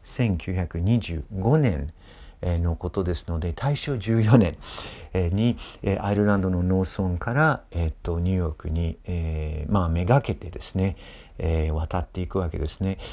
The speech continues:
ちょうど、あの、タイタニックが沈没する十三年ぐらい経ってからで、実は運航会社が、あの、同じ会社、船底で労働者たちと一緒に、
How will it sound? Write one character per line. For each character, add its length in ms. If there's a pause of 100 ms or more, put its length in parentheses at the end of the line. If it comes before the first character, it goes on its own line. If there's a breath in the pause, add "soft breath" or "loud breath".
(160 loud breath)
ち 100
ょ 60
う 40
ど、 340
あ 140
の、 520
タ 140
イ 40
タ 140
ニ 140
ッ 80
ク 240
が 440
沈 240
没 280
す 180
る 180
十 380
三 340
年 140
ぐ 100
ら 200
い 80 (300 loud breath)
経 120
っ 100
て 120
か 140
ら 100
で、 280
実 260
は 100
運 160
航 180
会 220
社 200
が、 260
あ 120
の、 260
同 140
じ 140
会 240
社、 180 (300 loud breath)
船 300
底 280
で 200
労 200
働 180
者 100
た 120
ち 140
と 100
一 80
緒 200
に、 300